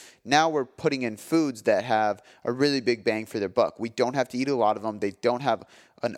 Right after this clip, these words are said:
overly, uh, amount of, like, volume or density or fiber that's gonna leave us bloated, leave us gassy. It's a very, very low gas diet. I love that.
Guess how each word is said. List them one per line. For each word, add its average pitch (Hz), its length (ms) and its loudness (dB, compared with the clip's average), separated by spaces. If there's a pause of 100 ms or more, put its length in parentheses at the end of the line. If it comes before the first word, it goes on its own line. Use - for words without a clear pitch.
(100)
overly, 127 680 0
uh, 95 220 0
amount 110 300 -2
of, 101 140 -4
like, 95 260 0
volume 117 840 -2
or 104 560 0
density 117 680 -4
or 98 380 0
fiber 107 520 0
that's 98 180 -4
gonna 90 300 -6 (100)
leave 117 220 -2
us 117 80 -8
bloated, 110 400 -2
leave 113 180 -4
us 107 100 -6
gassy. 113 640 -2 (180)
It's - 100 -10
a 117 40 -2
very, 131 340 0
very 131 200 0
low 117 220 0
gas 107 300 0
diet. 104 360 2
I 76 40 -8
love 101 320 -2
that. 107 340 2